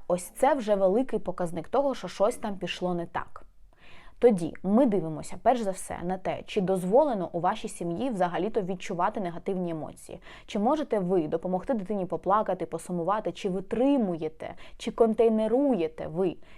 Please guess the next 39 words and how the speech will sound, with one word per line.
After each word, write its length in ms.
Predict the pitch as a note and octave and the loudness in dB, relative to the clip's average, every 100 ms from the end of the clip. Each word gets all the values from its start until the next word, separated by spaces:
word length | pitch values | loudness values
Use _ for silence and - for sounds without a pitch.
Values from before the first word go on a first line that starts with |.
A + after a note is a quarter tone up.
| - | -14
ці 180 | - - | -6 0
емоції, 600 | F3+ F3 C#3+ A#2 - - - | 2 2 -2 -6 -10 -8 -4
або 220 | D#3 D#4 | 4 6
ви 120 | B3+ | 6
їх 320 | F3 A3 - | 0 -2 -2
негативізуєте. 1040 | G3+ G3+ G3 F#3 F3+ F3 D#3 C3+ - - | -4 -4 -4 -4 -2 -2 -4 -10 -12 -12
Типу: 300 | - F#3 F#3 | -6 -6 -6
«Та 260 | D#3 F3 D#3+ | -2 0 0
взагалі 360 | D#3 F3 G3+ D4 | -2 -2 0 0
все 180 | - | 0
нормально, 420 | F3+ E3+ G#3+ C4+ F3+ | 0 2 0 0 -4
чого 260 | F3 F#3+ | -4 -6
ти 100 | F#3 | -6
сумуєш, 440 | D#3 E3+ A#3 C4+ - | -8 -2 0 0 -2
пішла 440 | - - - A3 | -6 -4 0 0
далі». 400 | F3 C#3 - - - - - - | 0 -4 -8 -12 -14 -14 -14 -16
Втерла 420 | - A#3 A3+ G3+ | 10 12 12 8
ніс 260 | G#3+ E4+ D#4 | 2 2 0
і 40 | |
пішла 360 | G3 F3 G#3 G#3 | -4 -4 -2 -2
далі. 380 | E3+ - - - - - - | -4 -8 -14 -16 -18 -14 -4
Можливо, 340 | F#3 A3+ E4 | 2 4 6
ви 120 | A3 F3 | 4 2
навіть 300 | G3+ A3 - | 0 -2 -2
караєте 480 | G3 G3 D3+ - | 2 2 2 -2
дитину 460 | D3 D3 A3 C#4 G#3 | -8 -4 0 0 0
за 120 | D#3+ | -2
ситуацію, 600 | D#3+ D#3+ D#3+ G#3+ C4 - | -4 -4 -2 -2 -2 -4
коли 200 | - E3 | -4 -4
вона 280 | D#3+ D#3+ F#3+ | -2 -4 -2
негативні 680 | G#3 F3+ F3 - G#3 F#3+ E3 | -2 -2 -4 -2 0 0 -2
емоції 440 | D#3+ G3 G#3+ E3 | -2 -2 -4 -8
відчуває, 560 | D#3+ - E3 F#3+ D4 A3+ - - - | -10 -8 -2 0 2 0 -2 -10 2
бо 120 | F#3 | 4
вони 220 | F3+ A3+ | 4 4
вас 180 | G3+ F3+ | 2 0
так 220 | F#3 F#3 | -4 -6
сильно 380 | - A3 F3 D#3 | -2 -2 -2 -4
тригерять, 720 | - E3+ E3+ E3+ C#4 F#4+ | -2 -2 0 2 2 -2